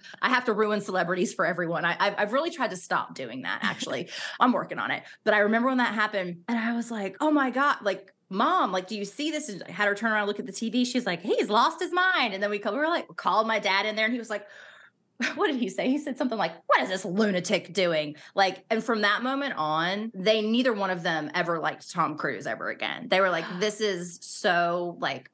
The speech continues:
Speaker 2: unhinged, uncouth, like, bizarre behavior." And, I mean, I was a Dawson's Creek girl, you know, like, that was my, that's my era. And so they loved Katie Holmes, and I was always watching that when I was a teenager, and they were just like, "This is,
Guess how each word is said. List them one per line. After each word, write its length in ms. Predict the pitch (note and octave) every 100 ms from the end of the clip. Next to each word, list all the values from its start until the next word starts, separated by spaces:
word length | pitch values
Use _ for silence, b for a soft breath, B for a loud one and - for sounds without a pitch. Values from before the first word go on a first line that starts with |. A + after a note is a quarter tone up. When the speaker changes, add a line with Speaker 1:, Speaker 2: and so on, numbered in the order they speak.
| -
Speaker 2:
unhinged, 800 | G3+ A3 A3 G#3 F#3 F#3 F3+ -
uncouth, 680 | F#3 F#3 F3 G#3 F#3 F#3 E3+
like, 220 | F3+ D3 -
bizarre 360 | F#3+ F3+ F3
behavior." 800 | F#3 F#3 F3 E3 D#3+ D#3 C#3+ D3 B B _ _ _ _ -
And, 180 | C4+ C4
I 60 |
mean, 160 | D4 C#4+
I 80 | D#4+
was 120 | G4
a 20 |
Dawson's 340 | G3+ F#3 F3+ D3+
Creek 280 | - - -
girl, 320 | D#3 A2+ -
you 140 | G3
know, 160 | F#3+ F#3
like, 140 | F3+ F3+
that 120 | G3+
was 120 | A3+
my, 220 | G3 F3+
that's 180 | G3+ B3
my 300 | F3+ F3 F#3 -
era. 400 | D#3+ C3+ C#3 C#3+
And 160 | F3 D3+
so 260 | F3 D3+ - -
they 240 | G#3+ A3 G3+ A3+
loved 300 | E4 C4+ -
Katie 240 | G#3+ F#3
Holmes, 440 | F#3+ E3 B2 D#3
and 100 | E3+
I 60 | E3+
was 120 | F3+
always 280 | A#3 C4 C4
watching 380 | B3 C4 C4 A#3+
that 200 | G3 D#3+
when 80 | E3+
I 40 | F3
was 100 | F#3
a 40 |
teenager, 580 | - A3+ F3 F3 A2 -
and 180 | D#3+ E3+
they 80 | F#3
were 80 | F3+
just 220 | F#3 -
like, 140 | C#3 -
"This 300 | D#3 E3+ E3+
is, 380 | D3 - -